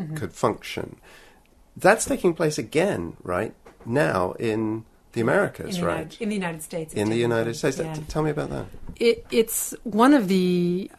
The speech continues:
Speaker 1: ideas that we got very early in the book was that Spanish was growing and becoming an important language in the United States, and that the United States itself was becoming an important Hispanic country. And so we began exploring that idea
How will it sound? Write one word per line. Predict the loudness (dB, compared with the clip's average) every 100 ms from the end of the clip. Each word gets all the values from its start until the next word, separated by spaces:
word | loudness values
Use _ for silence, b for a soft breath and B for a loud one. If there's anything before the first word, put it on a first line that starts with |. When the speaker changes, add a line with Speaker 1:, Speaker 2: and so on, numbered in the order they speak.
| 2
Speaker 1:
ideas | 4 8 6 6
that | 2
we | 4
got | 4 4
very | 2 2 0
early | 2 2
in | 2
the | 0
book | 0 -2 -2
was | -4 -4
that | -6 -8 -8
Spanish | -6 0 2 2 -2 -2
was | -2 -4 -10 -8
growing | 2 4 4 2
and | 0
becoming | 0 0 0 0
an |
important | 0 -2 -4 -4 -2 -2 -4 -4
language | -2 0 0
in | 0
the |
United | 0 0 -2
States, | -2 -2 0
and | -2
that | 0
the |
United | 2 2 2
States | -2 2 2 2
itself | -2 2 4 4 2
was | -6 -6
becoming | -6 -2 0
an | 0
important | -2 -4 -6 -6 -8 -12 B B B
Hispanic | -10 -4 -2 -2 -4
country. | -4 -4 -4 -6 -8 B B B B B
And | 2
so | 4
we | 6
began | 6 6 6
exploring | 6 2 2 4 4
that | 4
idea | 2 2 2 2 2